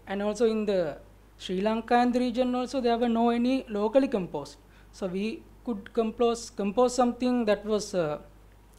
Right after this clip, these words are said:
cult-, with cultural adaptations to our country, using, uh, using the many, uh, musicians and the,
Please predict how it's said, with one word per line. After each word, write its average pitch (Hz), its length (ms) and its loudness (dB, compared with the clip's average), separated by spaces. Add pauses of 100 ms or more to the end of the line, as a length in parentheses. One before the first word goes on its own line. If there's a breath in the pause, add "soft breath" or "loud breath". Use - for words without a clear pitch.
(160)
cult-, 185 260 0
with 208 220 -8
cultural 202 400 4
adaptations 226 800 4
to 220 160 0
our 190 200 2
country, 233 520 0 (500 loud breath)
using, 247 440 0
uh, 202 180 4
using 202 360 0
the 214 380 2 (840)
many, 214 480 2
uh, 170 320 4
musicians 208 800 0
and 196 420 0
the, 185 220 -4